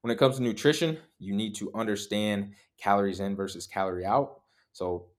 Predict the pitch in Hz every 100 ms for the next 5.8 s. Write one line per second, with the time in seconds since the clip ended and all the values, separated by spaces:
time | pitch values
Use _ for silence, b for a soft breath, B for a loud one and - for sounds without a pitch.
0 | _ _ - 92 107 104 104 101 107 104
1 | 101 101 101 95 95 - 95 92 98 104
2 | 107 110 107 107 _ _ 92 90 90 92
3 | - - 95 - 120 110 104 101 101 98
4 | 104 101 101 101 b b b b 101 98
5 | 95 92 92 87 92 104 135 147